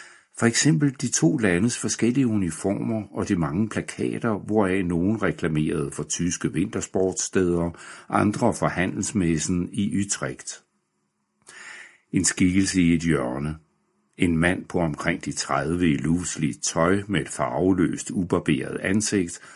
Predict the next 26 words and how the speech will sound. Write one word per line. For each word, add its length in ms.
og 120
en 120
blød 320
hat 420
i 120
en 120
ubestemmelig 760
grå 300
farve, 640
der 100
så 140
ud 240
til 180
at 180
have 140
været 280
hele 300
Europa 540
rundt. 540
Han 160
var 80
kommet 340
med 120
toget 400
fra 140
Holland. 520